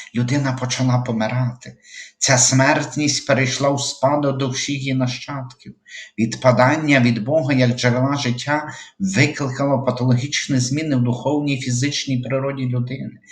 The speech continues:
Вона, можна сказати, заразилася смертельним захворюванням, яке передається у спадок і, незважаючи на всі людські зусилля, невиліковне. Але неможливе для людей, можливе для Бога.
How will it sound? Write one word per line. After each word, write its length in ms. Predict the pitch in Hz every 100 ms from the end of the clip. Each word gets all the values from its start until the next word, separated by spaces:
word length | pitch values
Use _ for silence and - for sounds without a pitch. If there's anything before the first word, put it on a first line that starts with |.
| - - -
Вона, 160 | 120 135
можна 380 | 147 127 147
сказати, 520 | 127 - 131 147 151 131
заразилася 1000 | - 131 135 127 - 156 165 156 147 135
смертельним 840 | - 135 131 123 147 151 139 139
захворюванням, 720 | 123 127 - 156 - 92 92 - - - 110
яке 200 | - 127
передається 600 | 123 117 127 135 127 120
у 60 |
спадок 760 | - - - 123 147 302 151 - - - -
і, 80 |
незважаючи 760 | 139 127 127 123 135 135 127 -
на 140 | 123
всі 280 | 120 120 120
людські 340 | 127 123 - 117
зусилля, 460 | 113 - 117 113
невиліковне. 800 | 110 107 104 101 - 95 - - _ - - -
Але 160 | 110 131
неможливе 720 | 135 135 135 123 127 147 147
для 180 | 123 131
людей, 400 | 127 123 139 139
можливе 480 | 135 123 123 123 120
для 200 | 113 107
Бога. 400 | 127 120 101